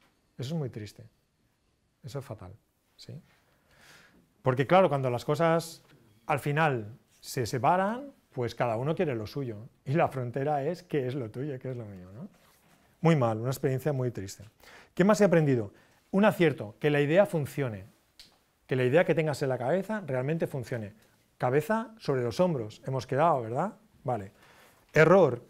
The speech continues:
¿cómo la explicas? ¿Qué he aprendido? Hay que explicar corto, corto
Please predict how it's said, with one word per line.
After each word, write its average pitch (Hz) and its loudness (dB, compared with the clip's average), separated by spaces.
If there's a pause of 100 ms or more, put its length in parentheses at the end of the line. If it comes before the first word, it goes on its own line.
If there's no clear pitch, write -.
(100)
¿cómo 185 6
la 175 0
explicas? - -6 (1500)
¿Qué 170 2
he 175 8
aprendido? 165 2
Hay 139 -4
que 170 -2
explicar 131 -6 (200)
corto, 202 0 (580)
corto 190 -4